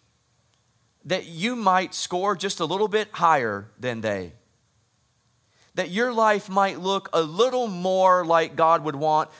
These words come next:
than the next person. We can look great if we just simply compare ourselves laterally.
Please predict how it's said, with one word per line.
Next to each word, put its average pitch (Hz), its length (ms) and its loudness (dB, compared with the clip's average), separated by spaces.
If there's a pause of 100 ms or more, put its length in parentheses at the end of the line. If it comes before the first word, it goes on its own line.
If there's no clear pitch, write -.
than 143 400 -2 (120)
the 139 140 -2
next - 460 -4 (140)
person. 120 600 -6 (2500)
We 185 140 -6
can 220 220 -4
look 151 260 -4
great 170 440 0
if 123 180 -8
we 143 80 -6
just 131 240 -6
simply 143 320 -8
compare 165 420 -6
ourselves 113 480 -2
laterally. 120 640 -6